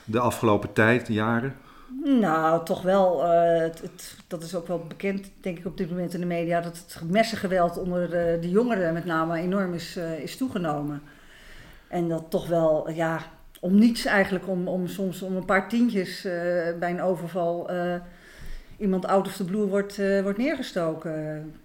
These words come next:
Speaker 2: Ja, dat, dat zijn toch wel situaties, als je dan, eh, in, in gaat leven, wat, wat er gebeurt bij, eh,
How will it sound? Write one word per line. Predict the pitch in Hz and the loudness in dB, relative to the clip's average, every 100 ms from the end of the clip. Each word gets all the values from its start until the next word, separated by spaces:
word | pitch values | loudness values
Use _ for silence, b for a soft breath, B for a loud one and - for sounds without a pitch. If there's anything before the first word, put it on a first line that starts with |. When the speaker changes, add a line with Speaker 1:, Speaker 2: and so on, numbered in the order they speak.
| - - - | -20 -20 -18
Speaker 2:
Ja, | - 185 | -4 -2
dat, | 143 147 - | -2 -6 -6
dat | 175 | -4
zijn | - 170 | -2 -2
toch | 170 165 | -4 -2
wel | 170 165 | -2 -2
situaties, | 165 202 170 180 170 - 185 180 - | -4 -8 -4 -4 -4 -8 -10 -10 -10
als | 175 165 | -8 -8
je | 180 | -4
dan, | 175 175 | -2 -2
eh, | 170 151 151 | -4 -8 -10
in, | - 143 131 - - | -12 -12 -14 -14 -18
in | - 202 | -6 -4
gaat | 180 180 | -2 -2
leven, | 175 180 180 | 0 0 -2
wat, | 175 175 - | -6 -8 -4
wat | 214 202 | -6 -2
er | |
gebeurt | 202 190 208 202 208 | -4 2 2 2 0
bij, | 196 190 190 196 | 0 2 2 2
eh, | 190 | 2